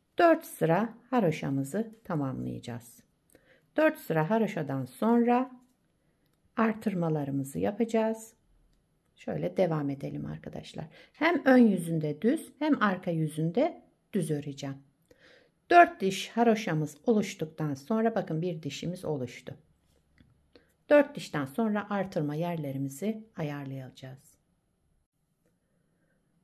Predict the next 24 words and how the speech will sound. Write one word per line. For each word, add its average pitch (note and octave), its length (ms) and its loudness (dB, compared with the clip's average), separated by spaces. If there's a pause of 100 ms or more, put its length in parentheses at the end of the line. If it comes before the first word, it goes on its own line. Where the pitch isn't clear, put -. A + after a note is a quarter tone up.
(380)
Şu - 220 -4
şekilde F#3+ 720 -2
yakamızı F#3 600 -2
tamamladık. D3 840 -4
Bakın E3+ 300 -4
dört C4+ 240 6
sıra F3+ 480 0
haroşa, C#3 460 -2
bir, D3 340 -2
iki, D#3+ 360 -8
üç, G#3+ 500 -6
dört. C#3+ 400 2 (460)
Her B3+ 240 4
iki G#3+ 300 -2
tarafta E3 520 0
da G#3+ 260 0 (120)
dört A3+ 420 4
diş D#3+ 260 -4
haroşamız E3 800 -2
oluştu. C#3 580 -4 (480)
Şimdi A#3 540 0
örgümüzün B3 960 4
ön B3 120 8
yüzündeyiz. D#3 1000 -2